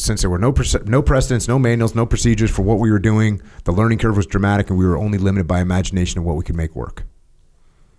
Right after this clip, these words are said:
Our group was plausibly deniable, clandestine operation and needed to stay that way. We had to not only avoid our own media, but the International Control Commission, the I C C, a group of three inspectors representing Ca-,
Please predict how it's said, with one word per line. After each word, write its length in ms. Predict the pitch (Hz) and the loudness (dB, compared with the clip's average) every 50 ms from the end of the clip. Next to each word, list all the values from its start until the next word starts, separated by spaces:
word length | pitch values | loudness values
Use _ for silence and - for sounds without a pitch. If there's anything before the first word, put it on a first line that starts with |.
| _ _ _ - - _ _ _ _ - - _ _ _ - - - _ _ _ _ - - - | _ _ _ -20 -20 _ _ _ _ -20 -20 _ _ _ -20 -20 -20 _ _ _ _ -20 -6 0
Our 140 | 95 98 104 | 0 2 2
group 280 | 87 95 107 104 - | 4 2 2 2 2
was 140 | 110 101 - | 0 -2 -2
plausibly 640 | - - - - 107 98 101 101 95 104 92 104 101 | -4 -6 -4 -2 -2 0 0 0 0 0 0 0 -2
deniable, 600 | 92 90 95 95 95 95 104 98 85 71 - - - - | 0 -2 -2 0 0 2 2 0 0 -2 -6 -10 -12 -12
clandestine 640 | - - 95 92 92 92 95 92 - - 87 90 92 | -6 -2 -2 0 0 0 0 0 0 0 0 0 2
operation 520 | 90 92 90 - 90 92 98 95 85 - 78 | 2 0 2 2 2 2 2 2 0 -2 -4
and 120 | 73 73 | -4 -4
needed 260 | 78 80 78 82 82 | -4 -4 -4 -4 -4
to 80 | 82 82 | -4 -4
stay 240 | - - 92 92 92 | -2 0 0 0 0
that 200 | 85 76 58 50 | 0 -2 -4 -6
way. 280 | 67 64 55 - - - - _ _ _ _ _ _ _ _ _ _ _ - _ _ _ _ _ _ _ | -8 -10 -10 -10 -14 -16 -20 _ _ _ _ _ _ _ _ _ _ _ -20 _ _ _ _ _ _ _
We 100 | - 80 | -2 0
had 200 | 78 87 85 78 | 0 0 0 0
to 280 | 78 92 90 82 - - - _ | 0 0 0 0 -2 -6 -12 _
not 260 | - 101 92 92 98 95 | -6 -2 0 2 2 2
only 220 | 95 98 95 90 | 2 2 2 0
avoid 360 | 87 78 80 90 90 82 78 | 0 0 0 0 0 2 0
our 180 | 82 71 - - - | 0 -2 -4 -6 -4
own 280 | 101 104 107 107 104 101 | -2 0 0 0 0 2
media, 580 | 101 104 98 101 98 101 98 95 95 90 85 - - _ | 2 2 2 2 2 2 4 4 2 2 0 -4 -10 _
but 160 | - 87 - - | -4 -4 -2 0
the 160 | 85 85 - - | -4 -4 -2 -2
International 720 | 107 101 101 98 95 92 90 90 90 - - 98 92 85 | -2 0 0 0 0 0 0 0 -2 -2 -2 -4 -4 -4
Control 640 | - - - - 87 - - - 101 95 95 101 104 | -4 -6 -8 -8 -6 -6 -4 -2 0 0 2 0 0
Commission, 500 | - - - 82 80 80 78 - - 85 | -2 -2 -4 -2 0 -2 -2 -2 -4 -6
the 100 | 82 - | -6 -4
I 180 | 62 87 92 92 | -4 -2 -2 -2
C 220 | 85 - - 92 | -2 -2 -2 -4
C, 280 | 85 - - 104 98 90 | -4 -2 -2 -2 0 -2
a 40 | 80 | -2
group 260 | 76 - 98 85 87 | -2 -2 -2 -2 -2
of 100 | 80 - | -6 -6
three 220 | - - 107 101 | -4 -2 0 0
inspectors 500 | 92 87 - - 95 92 - - 98 82 95 | 0 -2 -2 -2 -2 -2 0 0 0 0 0
representing 420 | 85 - 95 85 92 87 87 82 | 0 0 0 -2 0 -2 -2 -4
Ca-, 220 | - - - 95 | -6 -6 -8 -8